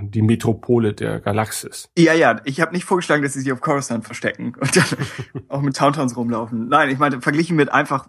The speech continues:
Speaker 2: dem, was sie am Ende machen und sagen, wir geben das Experiment planetare Basis auf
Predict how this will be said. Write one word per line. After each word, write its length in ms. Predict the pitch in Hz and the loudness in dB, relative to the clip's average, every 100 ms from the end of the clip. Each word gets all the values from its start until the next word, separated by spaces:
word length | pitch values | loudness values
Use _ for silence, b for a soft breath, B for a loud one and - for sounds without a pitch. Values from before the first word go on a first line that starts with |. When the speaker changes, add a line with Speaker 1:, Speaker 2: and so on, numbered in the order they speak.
| - | -6
Speaker 2:
dem, 220 | 143 151 | -2 0
was 140 | 143 | 0
sie 80 | 151 | 0
am 100 | 120 | -2
Ende 200 | 113 147 | 0 -2
machen 460 | 156 151 196 214 - _ _ | 0 -2 -2 -10 -14 _ _
und 100 | 135 | -4
sagen, 600 | 127 135 135 131 123 - _ _ _ _ | 2 2 4 2 0 -6 _ _ _ _
wir 200 | 131 131 | -4 0
geben 220 | 147 131 | 2 2
das 120 | 131 | 2
Experiment 800 | 127 123 143 127 127 127 131 - | 0 -6 -6 0 2 4 0 -4
planetare 520 | - 123 123 127 127 123 | -4 0 0 0 -2 2
Basis 380 | 120 123 120 | 2 2 0
auf 360 | - 113 151 - | -2 0 0 -4